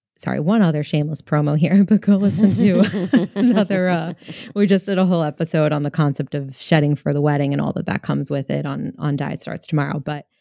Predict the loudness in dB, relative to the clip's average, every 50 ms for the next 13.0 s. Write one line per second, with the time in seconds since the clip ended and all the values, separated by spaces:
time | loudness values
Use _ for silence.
0 | _ _ _ _ _ _ _ -2 -2 -2 -2 -2 -2 0 0 0 -2 -4 -6 _
1 | 0 0 0 0 0 0 0 2 4 4 4 2 2 -2 -10 _ _ _ _ _
2 | _ _ _ _ _ _ -4 0 0 2 2 2 2 0 -2 -4 -4 -2 -2 -4
3 | -4 -6 -6 -8 -8 -8 -12 -14 -10 -8 -8 -8 -8 -6 -4 -2 -2 0 0 0
4 | -2 -2 -4 -8 -12 -16 -6 0 4 4 4 4 4 0 -2 -4 -6 -8 -12 -8
5 | _ -2 -2 -2 -2 -2 -4 -4 -4 -2 -2 -4 -2 -2 -4 -6 -6 -6 -10 -12
6 | -10 -4 -2 0 2 2 2 0 0 -2 -2 -2 -2 -2 -2 -4 -2 -2 -4 -6
7 | -4 -2 0 2 2 2 2 2 0 -2 -2 0 0 0 -2 -4 -6 -8 -12 -18
8 | -20 _ _ _ _ _ _ _ _ _ _ -8 -6 -4 -4 -6 -8 -10 -18 -20
9 | -10 -4 0 2 4 4 4 4 4 4 2 2 0 -2 -4 -4 -4 -4 -4 -4
10 | -6 -6 -6 -8 -12 -18 -20 _ _ -12 -12 -12 -12 -12 -10 -4 -2 -2 -2 0
11 | -2 -4 -6 -6 -8 -10 -8 -6 -6 -6 -6 -6 -6 -8 -8 _ -6 -6 -4 -4
12 | -4 -6 -10 -14 -18 _ _ _ -10 -8 -6 -6 -6 -6 -8 -10 -12 -16 -20 _